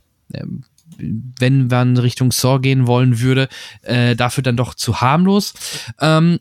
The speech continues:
aber wie gesagt, er war erfolgreich. Ich denke, der Name Escape Room oder generell Escape Rooms sind ja momentan sehr populär.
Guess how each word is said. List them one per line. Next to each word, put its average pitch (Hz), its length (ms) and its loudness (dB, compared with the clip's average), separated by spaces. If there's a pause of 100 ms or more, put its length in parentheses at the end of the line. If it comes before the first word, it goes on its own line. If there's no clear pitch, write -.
(500)
aber 180 180 2
wie 185 60 2
gesagt, 185 300 2
er 143 120 -2
war 151 140 2
erfolgreich. 175 580 0
Ich 160 100 -4
denke, 160 240 0
der 143 140 2
Name 151 300 2
Escape 170 400 0
Room 190 180 2
oder 135 140 -2
generell 131 380 0
Escape 151 400 -2
Rooms 151 320 4
sind 156 180 0
ja 147 100 2
momentan 135 500 0
sehr 127 140 0
populär. 131 560 0